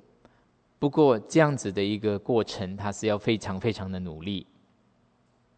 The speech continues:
否则做不到转迷起悟啊。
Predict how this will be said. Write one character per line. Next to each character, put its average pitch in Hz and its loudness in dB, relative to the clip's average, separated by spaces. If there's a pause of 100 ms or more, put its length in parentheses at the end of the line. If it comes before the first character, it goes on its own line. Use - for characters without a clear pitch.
(200)
否 95 -4
则 92 -6
做 107 0
不 104 -2
到 104 0 (140)
转 95 0
迷 190 -6
起 - -8
悟 110 -4 (380)
啊。 92 -8